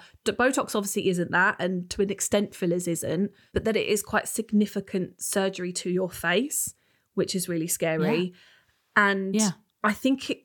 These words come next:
Speaker 1: for me, it probably comes down to the why, which is what I
Speaker 2: Mm.
Speaker 1: have an issue with. I don't know if you're saying, the why are you doing it? Are you doing it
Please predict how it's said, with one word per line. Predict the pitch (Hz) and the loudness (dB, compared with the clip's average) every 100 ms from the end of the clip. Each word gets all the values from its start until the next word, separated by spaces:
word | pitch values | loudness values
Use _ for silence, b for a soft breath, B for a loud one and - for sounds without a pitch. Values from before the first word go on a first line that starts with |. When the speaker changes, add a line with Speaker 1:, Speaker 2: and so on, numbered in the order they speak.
| _ | _
Speaker 1:
for | - 226 | -2 2
me, | 220 240 254 | 4 4 0
it | - | -4
probably | - - 247 254 240 220 | -8 -2 -2 -2 -4 -8
comes | - 220 214 - | -4 -2 -2 -2
down | 220 214 208 202 - | -4 -2 -2 -2 0
to | 170 156 143 196 - _ _ _ _ 196 | 2 0 0 -4 -8 _ _ _ _ -2
the | 185 | 0
why, | 185 180 190 196 220 262 349 - - | 2 0 0 2 2 2 0 -4 0
which | 214 208 - | 2 4 4
is | 180 | 4
what | 170 156 | 6 6
I | 208 | 4
Speaker 2:
Mm. | |
Speaker 1:
have | 220 202 - _ - | 2 -2 -8 _ -2
an | 214 | 0
issue | 214 208 214 208 | 2 0 -4 -2
with. | 214 233 254 | 0 0 0
I | - | -2
don't | 208 | -2
know | 202 | -2
if | 208 | -4
you're | 202 | -2
saying, | 190 | -2
the | - | -2
why | 196 208 214 214 | -2 0 0 0
are | |
you | 190 180 | -2 -2
doing | 185 170 | -2 -4
it? | - | 2
Are | 202 226 | 2 2
you | 226 | 0
doing | 208 220 185 | -2 0 0
it | 147 185 - | -2 -6 -8